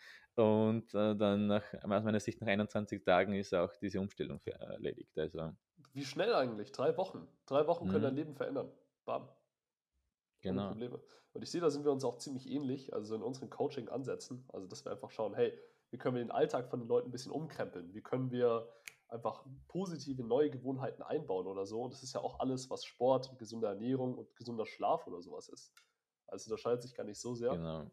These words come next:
Speaker 2: Ich glaub, dass du nur noch ein bisschen tiefer in den Kopf von den Leuten reinschaust. Aber ich hab das auch gesehen. Also selbst wenn die Leute,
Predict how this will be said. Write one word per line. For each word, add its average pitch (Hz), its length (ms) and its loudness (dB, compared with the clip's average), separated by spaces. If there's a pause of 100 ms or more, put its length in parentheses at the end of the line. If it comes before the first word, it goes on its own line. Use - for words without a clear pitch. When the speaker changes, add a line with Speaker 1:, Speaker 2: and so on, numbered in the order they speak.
Speaker 2:
Ich - 60 -20
glaub, - 120 -16
dass - 140 -10
du 127 80 -2
nur 127 120 4
noch 123 140 2
ein 123 60 -8
bisschen 123 240 -6
tiefer 139 260 -2
in 113 60 2
den 107 120 -8
Kopf - 240 -4
von 101 100 -6
den 95 100 -8
Leuten 95 200 -4
reinschaust. - 600 -8 (380)
Aber 117 120 -4
ich 127 60 2
hab 202 80 2
das 139 140 -2
auch 220 200 4
gesehen. 87 320 -12 (160)
Also 107 160 -6
selbst 135 280 -2
wenn 131 60 -4
die 120 60 -4
Leute, 127 580 2